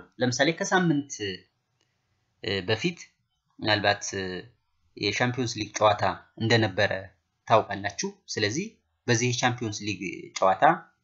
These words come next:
እኔ ያለሁ፣ እ፣ ሚስተር ኤክስ ወይም ከበደ አለ። ስለዚህ ሁለታችን ሁለቱንም ክለብ ልንደግፍ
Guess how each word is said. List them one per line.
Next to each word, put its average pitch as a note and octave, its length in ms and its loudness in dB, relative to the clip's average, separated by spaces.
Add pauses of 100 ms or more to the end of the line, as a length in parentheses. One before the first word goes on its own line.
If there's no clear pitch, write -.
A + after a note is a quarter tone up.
(140)
እኔ A2 100 0
ያለሁ፣ G#2 300 4 (560)
እ፣ G2+ 80 -6 (220)
ሚስተር G#2+ 340 0
ኤክስ - 260 -6
ወይም G2 220 -4
ከበደ G#2+ 360 0
አለ። G2 180 4 (680)
ስለዚህ C3 280 0
ሁለታችን E3+ 640 0
ሁለቱንም D3+ 440 0
ክለብ A#2 240 2
ልንደግፍ A2+ 500 -2